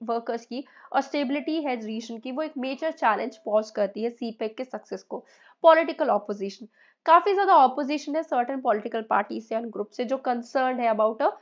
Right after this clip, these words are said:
perceived lack of transparency and potential long-term implication of the project on Pakistan sovereignty। Now let's talk about what are सीपैक्स implication for India।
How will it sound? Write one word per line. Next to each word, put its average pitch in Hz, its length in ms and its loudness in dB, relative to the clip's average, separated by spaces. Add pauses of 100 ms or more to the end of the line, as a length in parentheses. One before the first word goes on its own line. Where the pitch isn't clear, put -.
(260)
perceived 330 520 4 (200)
lack 240 220 2
of 262 60 -10 (140)
transparency 220 760 -2
and 240 200 -2
potential 240 400 -6 (100)
long-term 240 460 0
implication 208 480 -8
of 208 160 -6
the 214 60 0 (100)
project 196 340 -4
on 277 200 -4
Pakistan 214 440 -2 (100)
sovereignty। 185 420 -10 (420)
Now 381 120 6 (120)
let's 285 260 0
talk 302 120 4 (100)
about 302 160 4 (360)
what 311 160 6 (120)
are 320 120 6
सीपैक्स 311 600 -4 (340)
implication 269 760 -2
for 262 300 0 (100)
India। 220 340 -6